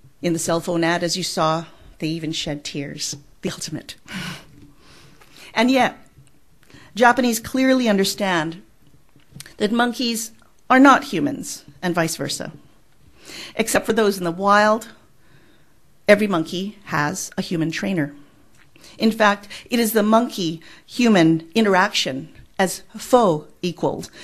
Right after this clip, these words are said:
that becomes part of the public's fascination. As Onoki Tierney explains, she says this, "Japanese are, are aware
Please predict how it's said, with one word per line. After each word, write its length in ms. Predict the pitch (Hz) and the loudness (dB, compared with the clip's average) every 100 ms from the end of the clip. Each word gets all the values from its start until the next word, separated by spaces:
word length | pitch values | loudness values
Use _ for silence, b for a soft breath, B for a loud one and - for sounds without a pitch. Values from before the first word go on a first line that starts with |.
| B | B
that 120 | 208 | 0
becomes 320 | 208 226 208 - | 2 2 2 2
part 400 | - 247 247 214 | -2 0 2 0
of 80 | |
the 60 | 180 | -2
public's 400 | - 170 175 - | -2 -2 -4 -4
fascination. 1000 | 180 156 - 185 202 208 - 143 - - - B B B | -2 -2 -2 -2 0 0 -2 -2 -4 -12 -20 B B B
As 160 | - 226 | 0 2
Onoki 420 | 233 233 226 226 | 2 0 -4 -8
Tierney 320 | - 233 220 | -6 -4 -4
explains, 920 | 180 - - 220 220 196 147 147 - | -4 -8 -6 -2 0 2 0 0 -6
she 140 | - 190 | -8 -6
says 260 | - 165 | -4 -4
this, 400 | - 180 165 - - B B | -4 -4 -4 -8 -12 B B
"Japanese 600 | 196 214 214 220 196 196 | 0 0 0 -2 -2 -2
are, 180 | 175 - | -4 0
are 140 | 175 | 2
aware 600 | 170 160 185 202 170 156 | 2 2 2 2 2 -2